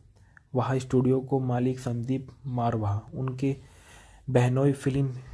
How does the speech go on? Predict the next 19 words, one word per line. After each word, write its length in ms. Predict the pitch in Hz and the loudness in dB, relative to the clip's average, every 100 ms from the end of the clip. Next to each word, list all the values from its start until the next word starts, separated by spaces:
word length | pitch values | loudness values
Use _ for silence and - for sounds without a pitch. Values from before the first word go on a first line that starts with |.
| - | -12
अभिनेता 500 | 131 131 127 123 127 | -4 -2 2 0 2
अर्जुन 500 | 131 - 131 127 135 | 0 0 0 2 0
कपूर 420 | 127 123 135 135 - | 0 0 0 0 0
और 180 | 127 120 | 0 0
मोहित 460 | 120 117 107 139 - - - - - _ _ _ _ _ _ - | 0 -2 -2 -6 -10 -18 -20 -20 -20 _ _ _ _ _ _ -6
मारवाह 720 | 131 127 131 131 131 139 143 143 | 0 2 2 2 0 -2 -4 -6
उनके 260 | 127 131 | -2 -2
भतीजे, 520 | 123 117 123 123 135 | -2 -2 0 0 0
जबकि 440 | 127 127 123 - 135 | 0 -2 -2 -2 0
अभिनेत्री 600 | 123 120 123 - 131 127 | 2 0 0 -2 -2 0
जाह्नवी 440 | 127 120 120 131 | 0 0 0 -2
कपूर 400 | 131 123 135 139 | -2 -2 2 2
उनकी 400 | - 135 123 127 | 2 -2 -2 -2
भतीजी 520 | 123 110 123 123 135 | -2 -2 0 0 0
है 320 | 127 131 127 - | -4 -4 -6 -6
और 160 | 135 - | -8 -4
पृथ्वीराज 480 | 123 123 131 127 127 | -4 -2 -2 0 -2
कपूर 400 | 120 - 135 127 | -6 -6 -4 -2
एक 260 | 120 123 | -2 -4